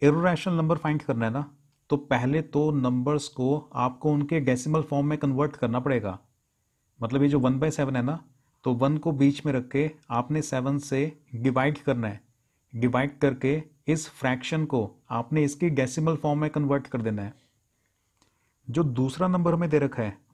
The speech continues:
वो टू बाय सेवन है, इस नंबर को भी आपने डेसिमल फॉर्म में कन्वर्ट करना है।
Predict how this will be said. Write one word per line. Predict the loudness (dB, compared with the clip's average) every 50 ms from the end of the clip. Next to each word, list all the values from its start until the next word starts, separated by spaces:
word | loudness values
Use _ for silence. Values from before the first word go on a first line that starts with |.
| -2
वो | 0 0
टू | 2 4 4 4
बाय | 4 2 0
सेवन | -2 -2 -2 -2 -2
है, | -4 -4 -6 -12 _ _ _ _ _ _ _ _ _ _ -2
इस | 0 0 0 0 -2
नंबर | -2 0 2 2 0 0
को | 2 2 2
भी | 2 2 2 0 0 -4 -12 _ _ _ -2
आपने | 0 0 0 0 0 0 2 2 0 0 -6 -10 -10 -6
डेसिमल | -2 -2 -2 0 0 0 0 0 0
फॉर्म | 0 0 0 0 0 0
में | -2 -2
कन्वर्ट | -2 -2 0 0 -2 -2
करना | -2 -4 -4 -4 -6
है। | -8 -10